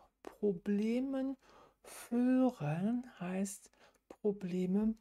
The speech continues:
machen. Es entstehen Probleme. Sch-, wenn dort am nächsten Tag bereits eine Besprechung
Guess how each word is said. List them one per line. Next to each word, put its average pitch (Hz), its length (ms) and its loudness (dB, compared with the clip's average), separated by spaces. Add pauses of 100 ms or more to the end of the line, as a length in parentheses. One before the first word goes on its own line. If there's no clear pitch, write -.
machen. 240 800 -2 (200)
Es 196 240 -4
entstehen 175 880 -2 (120)
Probleme. 147 800 -8 (2500)
Sch-, - 240 -12 (140)
wenn 240 480 2
dort 208 300 2
am 170 160 0
nächsten 156 440 -4
Tag 160 480 -6
bereits 175 580 -8
eine 175 240 -2
Besprechung 170 920 -2